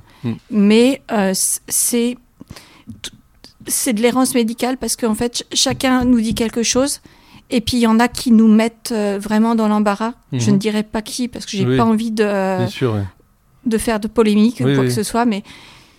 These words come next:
Speaker 2: on nous a lancé plein de choses
Speaker 1: Mhm.
Speaker 2: et à la fin, on a enf-, à force de se bouger, on a enfin réussi à trouver quelque chose.
Speaker 1: Mhm.
Speaker 2: Et c'est aussi pour ça que moi, je ne veux plus que les gens f-, soient dans des errances comme ça.
Speaker 1: Eh
Speaker 2: Enfin,
Speaker 1: oui,
Speaker 2: je
Speaker 1: bien
Speaker 2: trouve
Speaker 1: sûr,
Speaker 2: c'est,
Speaker 1: ouais. Oui.
Speaker 2: c'est aberrant.
Speaker 1: Mm.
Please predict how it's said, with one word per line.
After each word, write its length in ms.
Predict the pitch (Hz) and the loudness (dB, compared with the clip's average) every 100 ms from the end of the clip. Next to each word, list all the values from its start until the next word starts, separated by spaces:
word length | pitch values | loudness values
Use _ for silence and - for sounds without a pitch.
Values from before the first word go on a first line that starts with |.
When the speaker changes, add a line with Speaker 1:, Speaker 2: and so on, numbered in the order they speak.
| _ _ _ _ - | _ _ _ _ -2
Speaker 2:
on 80 | 226 | 4
nous 260 | 220 233 240 | 6 6 0
a 80 | 226 | 0
lancé 380 | 226 - 233 - _ | 0 -2 -6 -8 _
plein 240 | 247 254 | 2 4
de 60 | 254 | 4
choses 380 | - 247 269 254 | 4 2 0 -2
Speaker 1:
Mhm. 220 | 123 117 | -4 0
Speaker 2:
et 360 | 226 226 240 - - - | 2 2 0 -2 -10 -2
à 140 | 226 | 2
la 100 | 214 | 2
fin, 160 | 214 240 | 2 2
on 140 | 233 | 4
a 140 | 214 - _ | 0 -4 _
enf-, 220 | 247 226 - _ _ _ | 2 2 -8 _ _ _
à 100 | 226 | -6
force 260 | - 254 262 | -2 -2 0
de 60 | 240 | 2
se 80 | |
bouger, 340 | 220 240 220 240 | 2 2 4 4
on 140 | 233 | 4
a 140 | 208 - | 0 0
enfin 280 | 262 226 247 - - | 0 2 0 -2 -6
réussi 400 | 220 214 - 208 | -2 0 0 -4
à 40 | |
trouver 240 | - 214 | -6 -6
quelque 280 | 208 196 214 | -4 -6 -6
chose. 240 | - 214 208 | -4 -4 -2
Speaker 1:
Mhm. 140 | 117 | -2
Speaker 2:
Et 20 | |
c'est 240 | 226 - 208 | -2 -2 -2
aussi 260 | 262 - 226 | -2 -2 -2
pour 200 | 220 - | -4 -4
ça 160 | - 226 | -4 -4
que 120 | 220 | 0
moi, 140 | 220 | 0
je 140 | 226 214 | 2 0
ne 80 | |
veux 120 | 196 214 | -2 -4
plus 280 | - 269 254 | -4 -2 -2
que 100 | 226 | -4
les 60 | |
gens 140 | 190 233 | -4 -6
f-, 80 | - - - - _ | -8 -20 -20 -20 _
soient 440 | - - - - | -12 -8 -8 -4
dans 100 | 208 | -2
des 240 | 196 202 202 | 0 -2 -2
errances 420 | 226 233 - 233 - | -6 -6 -4 -4 -2
comme 200 | 226 226 | -2 -2
ça. 100 | - | 0
Speaker 1:
Eh 60 | |
Speaker 2:
Enfin, 80 | 131 | 2
Speaker 1:
oui, 60 | 160 | 2
Speaker 2:
je 40 | |
Speaker 1:
bien 100 | 127 | 0
Speaker 2:
trouve 100 | - | 0
Speaker 1:
sûr, 100 | 180 | -2
Speaker 2:
c'est, 500 | 120 117 - - 135 | -2 -4 -12 -14 -4
Speaker 1:
ouais. 80 | 147 | -4
Oui. 60 | 143 - | -4 -14
Speaker 2:
c'est 140 | - 214 | -4 -2
aberrant. 400 | 180 214 277 285 | 0 2 0 0
Speaker 1:
Mm. 80 | 123 | -6